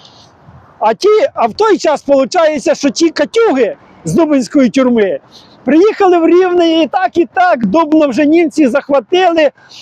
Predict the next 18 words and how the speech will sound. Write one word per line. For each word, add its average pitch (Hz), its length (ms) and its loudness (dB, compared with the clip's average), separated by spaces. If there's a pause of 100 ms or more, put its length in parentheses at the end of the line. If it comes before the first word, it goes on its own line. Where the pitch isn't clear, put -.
(100)
а 247 120 -2
що, 339 180 0
а 247 300 2
до 277 140 0
них 320 180 0
там 285 160 -4
начальство, 285 580 -2
а 269 140 -2
що, 320 220 0
як, 277 300 -2
а 269 120 0
де, 247 340 0 (340)
е, 214 240 2
в'язні? 190 580 0 (200)
Ну, 403 360 2
не 359 160 2
встигли 370 380 0
вивезти. 226 680 0